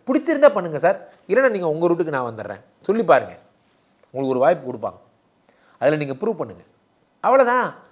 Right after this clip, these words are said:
அதுக்கப்புறம் நீங்க தானே ஆயிடும். சார், உலகத்துல ஒவ்வொரு விஷயம் இப்படி படைக்கப்பட்டது தான், இப்படி படைக்கப்பட்டது தான். வாய்ப்புகளை நாம் உருவாக்கி கொள்ள வேண்டும், வாய்ப்புகளை நாம், நாம் தக்க வைத்துக் கொள்ள வேண்டும்.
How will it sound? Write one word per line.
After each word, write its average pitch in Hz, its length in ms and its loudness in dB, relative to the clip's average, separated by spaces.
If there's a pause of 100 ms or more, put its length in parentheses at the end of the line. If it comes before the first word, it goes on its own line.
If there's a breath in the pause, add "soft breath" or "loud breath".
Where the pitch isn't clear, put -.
(520 soft breath)
அதுக்கப்புறம் 190 380 0
நீங்க 208 180 -6
தானே 180 200 -6
ஆயிடும். 107 220 -12 (760)
சார், 151 260 -2
உலகத்துல 196 320 2
ஒவ்வொரு 202 460 -2
விஷயம் 202 300 -4
இப்படி 170 140 -6
படைக்கப்பட்டது 143 580 -4
தான், 120 200 -12 (1040)
இப்படி 151 160 -4
படைக்கப்பட்டது 185 540 0
தான். 117 160 -12 (1200 soft breath)
வாய்ப்புகளை 226 520 2
நாம் 208 140 -4
உருவாக்கி 269 440 6
கொள்ள 202 200 0
வேண்டும், 131 300 -8 (120)
வாய்ப்புகளை 196 440 -2
நாம், 175 180 -4
நாம் 160 260 0
தக்க 170 240 2
வைத்துக் 240 220 -4
கொள்ள 165 160 -4
வேண்டும். 123 420 -10